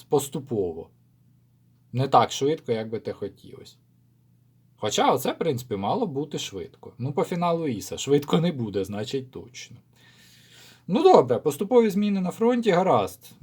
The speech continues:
Якщо тут більше бойовий аспект іде, ось, в принципі, так, та, в принципі, весь розклад туди направлений.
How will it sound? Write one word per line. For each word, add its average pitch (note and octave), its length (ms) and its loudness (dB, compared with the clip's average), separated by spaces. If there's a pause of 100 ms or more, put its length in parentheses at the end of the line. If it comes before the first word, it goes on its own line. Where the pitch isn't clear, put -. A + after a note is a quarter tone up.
Якщо D#3+ 600 0
тут C3+ 160 -4
більше C3 400 -2
бойовий B2+ 340 2
аспект A#2+ 500 -2
іде, G#2+ 300 -6
ось, B3 400 -2
в - 40 -20
принципі, D#3+ 600 -6
так, D3 380 -4
та, - 80 -10
в - 40 -16
принципі, G#2 340 -8
весь G#2 280 -4
розклад F#2+ 440 -10
туди F#2 260 -12
направлений. F2 680 -14